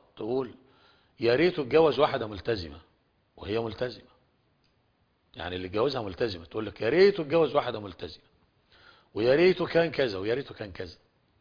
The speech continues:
زي المسحورة، ما بتحبش إن إيه، آه، ترى ضرتها، وخاصة عائشة بقى اللي كانت، يعني، هي إيه،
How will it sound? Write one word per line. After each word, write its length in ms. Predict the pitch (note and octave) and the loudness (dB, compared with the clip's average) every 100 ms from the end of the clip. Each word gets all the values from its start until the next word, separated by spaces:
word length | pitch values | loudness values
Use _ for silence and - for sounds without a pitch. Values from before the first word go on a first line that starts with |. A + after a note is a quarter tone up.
| _ _ _ _ _ _ _ | _ _ _ _ _ _ _
زي 240 | G2+ C#3+ C#3+ | -2 -2 -2
المسحورة، 680 | G#2+ G2 - C#3 B2 E2+ - _ _ _ _ _ _ _ _ _ _ _ _ _ - | -4 -6 -8 -6 -6 -8 -16 _ _ _ _ _ _ _ _ _ _ _ _ _ -12
ما 80 | |
بتحبش 800 | F#2+ F#2 - E3 D3 D#3+ - - - _ _ _ _ _ _ - | -8 -6 -4 -2 -2 -4 -4 -6 -14 _ _ _ _ _ _ -14
إن 160 | G2+ G#2 | -10 -6
إيه، 360 | A#2+ C3+ B2 - _ _ - - _ _ _ - | -6 -6 -8 -18 _ _ -20 -20 _ _ _ -6
آه، 420 | G2 F#2+ F#2 - - _ _ - | -4 -2 -4 -8 -14 _ _ 2
ترى 580 | D3+ D#3 D3+ D3+ - - - | 4 6 4 0 -8 -14 -4
ضرتها، 800 | G#2 G#2 B2+ B2+ A#2 B2 B2+ - _ _ _ _ _ _ | -2 2 0 0 0 0 -2 -8 _ _ _ _ _ _
وخاصة 560 | - - A#2 A#2 - A#2+ | -14 -2 2 2 0 -4
عائشة 580 | A#2 G2+ A2 C3 C3+ A#2+ | -6 -4 -2 -2 -4 -2
بقى 160 | C3 A#2+ | -2 -4
اللي 140 | G#2 | -6
كانت، 260 | - A#2+ A#2 | -6 -4 -4
يعني، 260 | G#2+ A2 | -4 -6
هي 240 | A2+ B2+ A2+ | -6 -4 -4
إيه، 280 | B2+ C3 | -4 -6